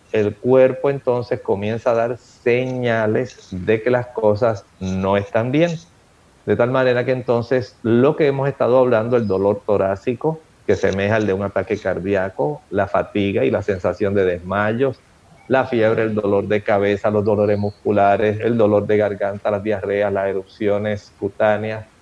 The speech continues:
la inflamación o dolor articular, la hinchazón de las piernas, la palidez de las manos y los pies, la respiración rápida y el ritmo cardíaco rápido.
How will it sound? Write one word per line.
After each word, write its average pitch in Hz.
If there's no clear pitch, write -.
la 120
inflamación 135
o 127
dolor 113
articular, 110
la 113
hinchazón 107
de 110
las 104
piernas, 104
la 127
palidez 123
de 110
las 98
manos 110
y 120
los 117
pies, 113
la 120
respiración 139
rápida 139
y 196
el 117
ritmo 175
cardíaco 131
rápido. 107